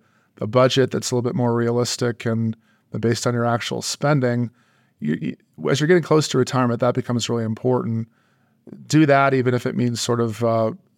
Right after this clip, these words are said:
changing some of the investments in your, in your, your retirement portfolio you already have.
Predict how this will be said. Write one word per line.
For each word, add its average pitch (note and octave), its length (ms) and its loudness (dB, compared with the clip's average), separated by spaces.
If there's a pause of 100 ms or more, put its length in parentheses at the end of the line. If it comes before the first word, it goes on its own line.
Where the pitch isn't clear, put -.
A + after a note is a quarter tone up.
(120)
changing B2 500 0
some B2 180 0
of A#2 60 0
the A#2+ 80 0
investments A2+ 640 -2
in A#2 80 -2
your, A2+ 300 -2 (100)
in A#2+ 120 -4
your, A2 240 -2 (200)
your A#2+ 80 -2
retirement A#2 440 0
portfolio A2+ 500 -2
you A2+ 100 0
already A2 220 0
have. A2+ 500 -2